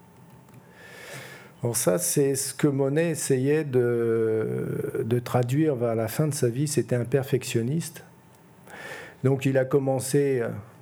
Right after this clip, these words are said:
tout à fait au début, quand il a eu sa propriété de Giverny, il, il écrivait que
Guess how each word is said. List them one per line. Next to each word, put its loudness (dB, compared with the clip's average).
tout 0
à 4
fait 0
au 2
début, 0
quand -2
il 0
a 4
eu 0
sa 0
propriété 0
de -8
Giverny, 0
il, -2
il 0
écrivait 2
que 2